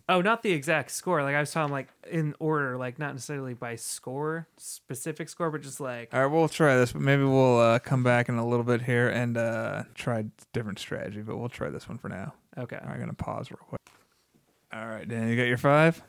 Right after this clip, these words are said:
Speaker 2: Okay, so I guess we'll do it one at a time. So, do you have the list ready?
Speaker 1: I'm, I'm pulling it up right now.
Speaker 2: Okay. So we'll start with, like, number one. What is the worst reviewed one?
Speaker 1: Yes.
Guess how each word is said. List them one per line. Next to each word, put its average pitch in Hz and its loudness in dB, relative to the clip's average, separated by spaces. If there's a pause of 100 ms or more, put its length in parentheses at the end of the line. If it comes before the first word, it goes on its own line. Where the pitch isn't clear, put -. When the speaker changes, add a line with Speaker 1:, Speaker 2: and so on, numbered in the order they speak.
(420)
Speaker 2:
Okay, 131 0
so 170 4 (720)
I 135 -2
guess 160 0
we'll 151 0
do 147 4
it 110 -4
one 139 -2
at 127 -2
a 120 -8
time. 113 -6
So, 117 0 (240)
do 127 -2
you 127 2
have 127 0
the 127 -6
list 131 -4
ready? 151 0 (680)
Speaker 1:
I'm, 127 -12
I'm 127 -14
pulling 139 -10
it 135 -8
up 131 -10
right 123 -16
now. - -20 (100)
Speaker 2:
Okay. - -16 (420)
So 117 -14
we'll 117 -12
start 120 -4
with, - -14
like, 113 -12 (380)
number 127 -6
one. 120 -6
What 123 -2
is 117 -4
the 113 -6
worst 123 -4
reviewed 127 -4
one? 131 -6 (920)
Speaker 1:
Yes. - -16